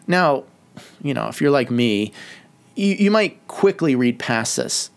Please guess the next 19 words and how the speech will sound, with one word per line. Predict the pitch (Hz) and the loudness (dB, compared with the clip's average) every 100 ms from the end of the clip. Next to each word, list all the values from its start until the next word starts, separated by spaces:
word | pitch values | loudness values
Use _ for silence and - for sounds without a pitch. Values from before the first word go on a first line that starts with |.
| _ _ - - - | _ _ -20 -20 -4
But | 202 | -2
to | 208 | 0
come | 208 - 233 339 | -2 -4 -2 0
to | 214 | 0
Jesus | 123 143 143 139 - | 0 0 2 0 0
as | 139 139 | -2 -2
he | |
called | 131 - 147 165 | -4 0 0 2
them, | 170 254 269 262 _ _ _ _ | 0 -2 -4 -8 _ _ _ _
it | - 139 | -8 -4
was | 123 | 0
like | 135 165 208 | 2 2 2
enlisting. | 131 107 113 196 - - 87 90 - _ _ - - - - | -2 -2 0 0 -2 -6 -12 -16 -20 _ _ -20 -20 -14 -4
I | 165 | 0
mean, | 190 170 147 _ _ | 2 0 -4 _ _
these | 143 123 151 196 208 156 | -8 -2 0 2 2 2
men | 160 151 | 0 2
were | 123 | 0
commi-, | 123 135 135 139 | -2 -2 0 0